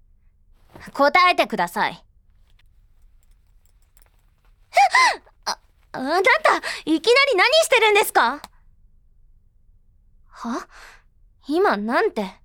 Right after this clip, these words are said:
ふ、ふざけないでください。どうして私が、あなたの、舐めなきゃいけないんですか？それって、脅迫ですよね。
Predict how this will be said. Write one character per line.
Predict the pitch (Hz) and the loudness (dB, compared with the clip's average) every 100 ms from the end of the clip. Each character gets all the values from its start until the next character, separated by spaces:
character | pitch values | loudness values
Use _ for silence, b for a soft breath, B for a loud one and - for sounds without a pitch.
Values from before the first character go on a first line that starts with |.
| _ _ _ _ _ _ _ _ _ _ _ _ _ _ _ B B 226 B B B _ - | _ _ _ _ _ _ _ _ _ _ _ _ _ _ _ B B -16 B B B _ -6
ふ、 | 330 | -2
ふ | 330 | 2
ざ | 392 | 0
け | 403 415 | 2 2
な | 359 | 2
い | 247 | 0
で | 240 | -2
く | |
だ | 220 | -2
さ | 233 247 | -2 -2
い。 | 202 190 B B _ _ | -4 -8 B B _ _
ど | 233 294 | 0 0
う | |
し | 494 | 2
て | - | 0
私 | 208 214 - 277 | 0 0 -2 0
が、 | 202 427 494 427 B _ 196 - _ _ _ _ _ _ - | -2 -2 -8 -10 B _ -18 -18 _ _ _ _ _ _ -18
あ | - 214 226 | -10 -6 0
な | 320 | 0
た | 339 269 | 2 0
の、 | 226 202 - _ _ _ _ _ _ _ 226 | -2 -6 -10 _ _ _ _ _ _ _ -8
舐 | 254 | -2
め | 269 339 | 2 2
な | 320 | 2
き | 262 | 0
ゃ | |
い | 202 | -2
け | 196 285 | 0 0
な | 294 | 0
い | |
ん | 269 | 0
で | 208 | -6
す | - | -8
か？ | 185 180 _ _ _ _ _ _ _ _ _ _ _ _ - | -14 -14 _ _ _ _ _ _ _ _ _ _ _ _ -20
そ | - - 226 | -14 -6 -2
れ | 226 | -2
っ | |
て、 | 226 240 220 208 B B B _ _ _ | -2 -4 -4 -8 B B B _ _ _
脅 | - 294 285 311 | -2 2 2 2
迫 | 320 330 | 0 0
で | 302 | -2
す | 269 | -4
よ | 202 | -8
ね。 | 175 151 170 | -8 -10 -14